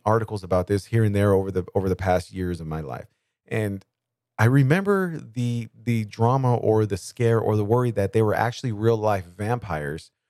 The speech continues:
or werewolves that were roaming around in Los Angeles, because what kind of creature, or, well, actually not even creature, but what kind of human being would be able to sever someone at the waist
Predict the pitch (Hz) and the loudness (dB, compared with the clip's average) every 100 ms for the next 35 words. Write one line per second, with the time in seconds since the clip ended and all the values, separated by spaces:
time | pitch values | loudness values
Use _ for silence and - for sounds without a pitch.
0 | _ - 117 104 101 117 135 143 95 71 | _ 0 0 2 0 0 0 0 -4 -6
1 | 90 87 95 98 - 104 101 98 98 107 | -8 -4 0 0 0 0 0 -2 -6 0
2 | 117 117 110 101 101 101 92 92 - 120 | 0 0 -4 -4 -4 -4 -2 -2 -2 -2
3 | 139 101 92 - 104 104 92 _ _ _ | -2 -4 -6 -6 0 0 0 _ _ _
4 | _ _ _ _ 147 185 - 175 160 - | _ _ _ _ -2 -2 -4 -2 -2 -2
5 | 139 135 127 117 - 117 110 92 - 101 | -2 0 0 -2 2 2 2 -2 -8 -4
6 | 98 107 107 110 90 131 135 104 139 160 | -4 -4 -4 -4 -2 -4 -2 0 0 0
7 | 190 170 - _ 165 175 143 110 117 156 | -4 -4 -6 _ -4 -2 -2 -2 0 0
8 | 120 107 101 113 117 104 - - 120 117 | 2 0 2 2 2 2 -2 0 0 0
9 | 104 - 104 95 90 92 95 95 - | -4 -6 -6 -6 -4 0 0 0 -4